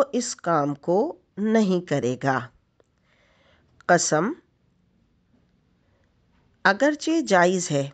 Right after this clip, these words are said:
लेकिन हर बात पर कसम खाना अच्छा नहीं और कसम खाकर बार बार तोड़ना भी अच्छा नहीं।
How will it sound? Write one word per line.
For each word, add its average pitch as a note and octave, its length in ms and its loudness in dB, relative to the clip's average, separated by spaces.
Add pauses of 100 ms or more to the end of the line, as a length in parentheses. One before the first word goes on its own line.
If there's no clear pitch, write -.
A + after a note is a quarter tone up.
(580)
लेकिन G#3+ 480 0
हर F#3+ 400 4
बात F#3 420 4
पर G#3+ 140 0 (120)
कसम G3+ 320 -4 (100)
खाना C#3+ 400 -2 (220)
अच्छा D#3 440 -2 (440)
नहीं D#3 600 0 (1160)
और A3+ 260 4
कसम D#4+ 400 -2
खाकर G3 580 0
बार D#3 280 0 (100)
बार D#3+ 240 0 (140)
तोड़ना A3+ 460 0
भी A3 160 -4 (160)
अच्छा D#3+ 480 -4
नहीं। D3 560 0